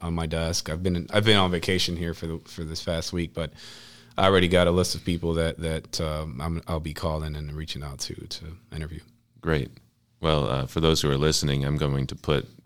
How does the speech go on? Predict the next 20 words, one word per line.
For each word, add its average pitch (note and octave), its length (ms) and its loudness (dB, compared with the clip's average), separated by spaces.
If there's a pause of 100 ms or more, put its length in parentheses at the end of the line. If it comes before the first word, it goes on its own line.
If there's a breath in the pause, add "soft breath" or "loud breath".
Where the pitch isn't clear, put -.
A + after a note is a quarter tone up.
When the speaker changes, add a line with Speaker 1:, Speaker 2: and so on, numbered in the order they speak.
(140)
Speaker 2:
Kenny's C#2+ 420 0
contact C#2 520 -2
information C2+ 580 -2
and C2 140 -4
phone C#2 220 0
number C2+ 440 0
and C2+ 160 -2
the B1+ 60 -2
Spanish C#2+ 340 -2
American C2+ 320 -2
Committee's C2+ 400 0
contact C#2 540 -2
information C2 580 -2
in B1+ 80 0
the B1 80 0
show D2+ 260 2
notes C2 360 2
of - 60 -10
the C2 120 0
episode. C2 480 0